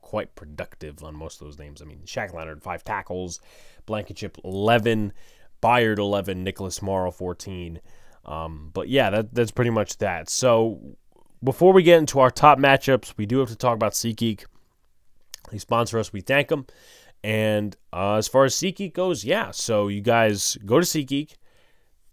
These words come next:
Tickets for tailgates, tickets for concerts, or ball games in general. Twenty dollars off with the promo code Big Blue in the Bronx. That's Big Blue in the Bronx. E-,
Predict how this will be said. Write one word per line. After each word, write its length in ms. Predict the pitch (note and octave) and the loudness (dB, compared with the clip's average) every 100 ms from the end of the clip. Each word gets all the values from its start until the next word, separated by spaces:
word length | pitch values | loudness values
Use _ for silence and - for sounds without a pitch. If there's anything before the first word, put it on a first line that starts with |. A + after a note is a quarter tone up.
| - | -12
Tickets 460 | - D#3+ D#3+ D3+ - | -4 -2 -2 -4 -4
for 280 | C3 A2+ | -2 -2
tailgates, 560 | G2+ D3+ F#3 G3+ G#3 - | 0 4 6 4 0 -4
tickets 280 | A#2 F#2+ F2+ | -6 -10 -10
for 120 | F#2 | -12
concerts, 640 | - E3 F3+ F#3 F3+ - - | 0 4 4 4 -2 -4 -6
or 160 | B2+ B2+ | 2 2
ball 240 | A2+ B2+ | 6 4
games 260 | A#2+ A#2 G2 | 4 -2 -4
in 100 | G2 | 2
general. 520 | C#3+ G#3+ G3+ G3 - _ - _ - | 6 6 6 0 -4 _ -20 _ -20
Twenty 240 | - G3+ A3 | 0 4 8
dollars 320 | G#3 F3+ C3 | 8 6 6
off 260 | D3+ D3 | 6 6
with 100 | D3+ | 2
the 60 | - | -2
promo 280 | C#3+ C#3+ C#3 | 2 2 2
code 240 | C#3+ A#2+ | 0 -2
Big 200 | G#2+ C#3 | -2 -2
Blue 180 | A#2+ C#3 | 0 -2
in 60 | B2+ | -2
the 60 | |
Bronx. 360 | G2 A#2+ B2+ A2 | -2 0 0 -4
That's 120 | G#2 | -10
Big 220 | A#2 A#2 | -8 -8
Blue 80 | A2 | -6
in 80 | G#2+ | -6
the 40 | |
Bronx. 460 | F#2 G2+ G2 - - _ _ _ _ _ _ | -4 -4 -4 -8 -18 _ _ _ _ _ _
E-, 420 | F2+ F2 E2+ E2+ | -12 -10 -10 -12